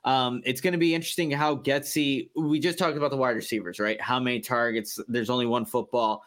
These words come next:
but how are you gonna also distribute and use those tight ends that are more than capable, uh, of just going downfield, winning their one-on-one matchups? I love Cole Kmet on the seam route, and I think he, he's more,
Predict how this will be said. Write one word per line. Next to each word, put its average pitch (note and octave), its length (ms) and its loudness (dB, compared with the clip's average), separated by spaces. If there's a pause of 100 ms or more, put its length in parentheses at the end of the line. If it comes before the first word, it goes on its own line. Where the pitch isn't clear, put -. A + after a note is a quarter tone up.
(140)
but C#3+ 140 0
how C3+ 100 2
are E3+ 80 4
you F3+ 80 2
gonna E3+ 160 2
also D3+ 240 0
distribute C#3+ 540 0
and C3 100 0
use C3+ 220 0
those C3 200 0
tight C3+ 280 0
ends C#3 220 0
that C3+ 100 2
are B2 80 0
more C3 240 2
than D#3+ 160 -2
capable, C#3+ 640 0 (320)
uh, B2 360 2
of A#2 300 0
just C3 220 -4
going C3+ 340 0
downfield, C3 840 0
winning B2 300 0
their C3 140 2
one-on-one C3 440 0
matchups? B2 800 -2
I A2 120 -2
love A2+ 460 -2
Cole B2+ 220 -4
Kmet B2 240 -2
on B2 80 -4
the A2+ 80 -8
seam B2 340 -4
route, B2+ 300 2
and G#2+ 240 -2
I - 400 -20
think A2+ 160 -2
he, A#2 200 -4
he's B2+ 260 -2
more, E3 400 2